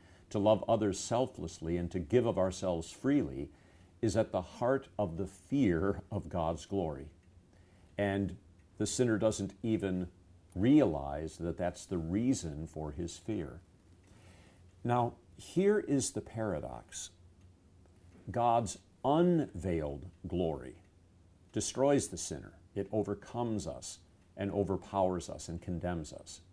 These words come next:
But God's veiled glory not only saves us from destruction, but reveals more clearly his loving nature. Here we are talking about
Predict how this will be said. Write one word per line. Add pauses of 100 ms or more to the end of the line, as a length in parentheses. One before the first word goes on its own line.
(880)
But
God's (200)
veiled (140)
glory (220)
not
only
saves
us (160)
from
destruction, (840)
but
reveals
more
clearly (220)
his
loving
nature. (1300)
Here
we
are
talking
about